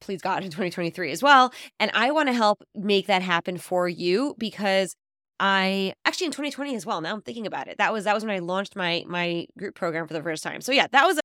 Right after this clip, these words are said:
I, I've historically done really, really well in Q four, and I want to share the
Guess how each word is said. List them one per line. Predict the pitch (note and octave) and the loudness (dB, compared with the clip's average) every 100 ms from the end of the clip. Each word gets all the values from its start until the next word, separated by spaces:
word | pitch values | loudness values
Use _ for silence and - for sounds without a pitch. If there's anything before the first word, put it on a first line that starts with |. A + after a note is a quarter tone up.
| - | 4
I, | D4 - | 6 8
I've | C#4+ C#4 - _ C4+ | 6 4 -2 _ -8
historically | A#3+ D#4 D4+ D4 D#4 D#4+ E4 | -6 0 6 6 6 4 0
done | C4+ C4 A#3+ | 2 2 0
really, | G3+ A3+ A3+ | 0 0 0
really | G3+ G3+ | 0 -2
well | F3+ F3 G#3 | 2 2 2
in | G3+ G3 | -2 -6
Q | F#3+ | -8
four, | E3+ F3+ F3 A3+ - - | -6 0 2 2 -2 -8
and | A#3+ - | -6 -2
I | A#3+ C4+ | -2 0
want | B3 A#3+ - | 0 -2 -4
to | - A3 G3+ G3+ _ - | -6 -2 -2 -4 _ -6
share | - - C4+ A#3+ G3 F#3+ _ _ - | 0 2 4 6 6 4 _ _ -8
the | F#3+ G#3+ G3+ G3+ | -2 -2 -2 -2